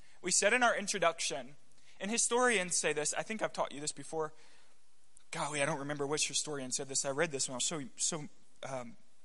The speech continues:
when I was young. I know I'm very old now, but when I was younger, ten years ago or so, um, historians, some historians, secular historians, believe that one of the things about Christianity that caused it to spread so quickly, 'cause it spread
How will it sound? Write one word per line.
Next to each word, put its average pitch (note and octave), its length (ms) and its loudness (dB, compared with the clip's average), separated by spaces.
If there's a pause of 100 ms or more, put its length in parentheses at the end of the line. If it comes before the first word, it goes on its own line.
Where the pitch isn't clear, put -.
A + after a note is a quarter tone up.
(580)
when D3+ 120 0
I C#3 40 2
was C3 180 0
young. C#3 280 2
I B2+ 40 -6
know C#3 160 -2
I'm A#2+ 140 0
very C3+ 240 2
old C3 180 -4
now, B2+ 240 -4
but A#2 100 -8
when C3+ 120 -2
I C3 60 0
was A#2+ 220 0 (680)
younger, E3+ 540 8 (1120)
ten F3 180 0
years E3+ 240 2
ago C#3 160 0
or C3+ 120 -2
so, C3+ 280 0 (360)
um, C3+ 340 4 (280)
historians, B3+ 640 4
some C4 320 4
historians, F3 500 2
secular G#3 320 4
historians, C#3+ 500 0
believe D3 500 0 (360)
that D3+ 120 4
one G3+ 120 4
of D4 60 4
the C#4 80 0
things G3+ 240 0
about E3 220 2
Christianity E3 680 4
that C3+ 180 -2
caused F#3 460 4
it - 200 -4
to - 80 0
spread E3+ 420 2
so E3 160 0
quickly, C#3 460 -4
'cause D3+ 160 -6
it F3 80 -4
spread D3+ 280 0